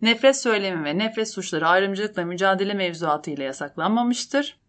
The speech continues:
Bilgisayar sistemleri aracılığıyla işlenen ırkçılık ve yabancı düşmanlığına yönelik fiillerin suç sayılmasına ilişkin Avrupa Konseyi Siber Suçlar Sözleşmesi'nin ihtiyari protokolünün onaylanmasına yönelik ilerleme kaydedilmemiştir.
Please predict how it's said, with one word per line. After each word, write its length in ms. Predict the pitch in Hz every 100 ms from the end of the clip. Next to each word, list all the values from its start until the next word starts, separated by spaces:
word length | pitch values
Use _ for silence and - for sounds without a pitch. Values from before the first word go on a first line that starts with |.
| _ -
Bilgisayar 500 | 220 233 - 262 254
sistemleri 600 | 240 220 214 214 214 226
aracılığıyla 500 | 196 175 165 160 156
işlenen 500 | 170 - 175 156 -
ırkçılık 440 | 175 170 214 247 -
ve 60 |
yabancı 420 | 190 190 190 196 190
düşmanlığına 600 | 196 190 185 190 190 202
yönelik 380 | 185 170 151
fiillerin 500 | - 185 185 185 190
suç 220 | 190 233 220
sayılmasına 600 | - 196 196 196 196 226
ilişkin 360 | 196 165 175
Avrupa 320 | 165 196 202 208
Konseyi 400 | 196 190 190 175
Siber 320 | 220 202 190
Suçlar 420 | 190 185 208 202
Sözleşmesi'nin 920 | 202 185 170 156 - 156 - 170 240 -
ihtiyari 500 | - 214 214 208 208
protokolünün 580 | 180 156 160 160 147
onaylanmasına 720 | 156 190 185 180 175 180 175 208
yönelik 320 | 180 143 143
ilerleme 460 | 226 190 165 208 262
kaydedilmemiştir. 1040 | 214 190 160 151 127 110 - - - -